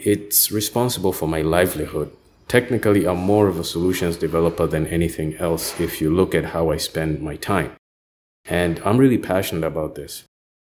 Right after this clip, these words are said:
So if you're interested in that as well, you are welcome to follow and engage with me over at kidando dot net forward slash code and kidando underscore code on Instagram.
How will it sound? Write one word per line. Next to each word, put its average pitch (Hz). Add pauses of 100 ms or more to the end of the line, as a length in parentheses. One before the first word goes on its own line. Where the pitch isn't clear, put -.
So -
if 95
you're 131
interested 110
in 85
that 85
as 87
well, 92
you 90
are 82
welcome 87
to -
follow 120
and 90
engage 90
with 92
me 90
over 87
at 82
kidando 80
dot 76
net 107
forward 82
slash -
code 127
and 98
kidando 85
underscore 80
code 135
on 92
Instagram. 76